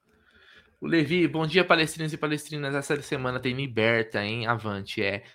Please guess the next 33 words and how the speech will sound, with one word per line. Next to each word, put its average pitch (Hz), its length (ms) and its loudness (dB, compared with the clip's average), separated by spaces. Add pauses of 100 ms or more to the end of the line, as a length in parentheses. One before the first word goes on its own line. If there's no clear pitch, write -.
E - 80 -2
vocês 175 520 6
aí, 120 380 4 (360)
em 127 80 -8
relação 135 420 4
à 135 60 2
escalação? 127 760 2 (1200)
Nós 120 200 -2
temos 147 340 2
aí 143 140 8
a 135 100 10
volta 131 340 0
do 139 140 0
Rony, 151 340 2
provável. 143 580 4
Se 170 120 -2
ele 170 80 0
tiver 160 220 2
cem 165 160 -6
por 160 140 -8
cento, 139 480 -6 (640)
Rony 156 320 2
titular, 156 640 6
segura 160 400 -2
pro - 80 -6
segundo 143 300 -2
tempo. 175 640 0 (1200)
Saca 156 320 6
o 113 60 -2
Veiga, 143 320 2
deixa 139 260 2
o 117 40 0
Veiga. 156 720 2